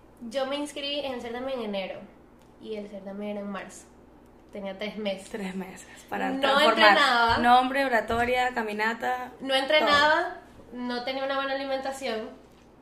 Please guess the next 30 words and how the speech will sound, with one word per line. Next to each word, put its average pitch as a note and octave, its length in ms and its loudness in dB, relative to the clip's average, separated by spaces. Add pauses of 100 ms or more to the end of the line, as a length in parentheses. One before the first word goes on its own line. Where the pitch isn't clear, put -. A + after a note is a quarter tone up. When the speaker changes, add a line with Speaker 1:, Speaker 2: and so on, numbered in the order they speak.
(720)
Speaker 1:
Soy D4 160 0
flaca E4+ 400 -2
por C4 320 2
genética, A3+ 680 -6
no G#3 120 -4
porque, B3+ 640 2
<laughs> D4+ 160 -2
Speaker 2:
<laughs> B3+ 80 -8
Speaker 1:
porque D4+ 220 0
voy C#4 140 2
al C4+ 100 0
gimnasio, C#4+ 340 0
porque B3+ 240 -4
como A3+ 220 -4
bien. A3 240 -2 (460)
Entonces, C#4+ 380 2
eso C#4+ 200 -2
fue C#4+ 80 -2
Speaker 2:
También C#4 280 6
entrenaste, B3+ 640 2
empezaste G#3+ 300 -8
a C4 80 -4
Speaker 1:
me D4+ 80 6
Speaker 2:
hacer, C#4+ 120 6
Speaker 1:
dijo, C#4+ 140 2
Speaker 2:
cambiar A#3 200 0
tu A#3 60 -2
estilo B3 200 -4
de C#4+ 100 0
Speaker 1:
la, C#4+ 80 4